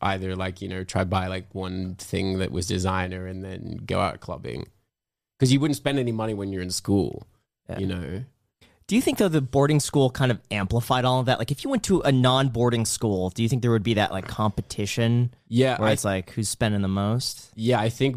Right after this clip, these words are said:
Speaker 1: boarding school definitely amplifies the whole rich kid scene thing, like, a lot. And everyone's on their own. So everyone's sort of like, you, you're just listening to what everyone else is saying, and that's how you'll figure out, like,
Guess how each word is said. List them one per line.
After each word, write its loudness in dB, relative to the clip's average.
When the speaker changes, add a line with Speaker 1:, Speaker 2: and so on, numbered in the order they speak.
Speaker 1:
boarding 2
school -4
definitely -2
amplifies -2
the -4
whole 2
rich 0
kid 0
scene 0
thing, -4
like, -4
a 0
lot. -4
And -2
everyone's 2
on -2
their -6
own. -10
So 0
everyone's 4
sort 2
of 0
like, -4
you, 0
you're 4
just 2
listening 2
to 2
what 4
everyone 2
else -2
is -8
saying, -6
and -4
that's -4
how -2
you'll -8
figure -2
out, -2
like, -10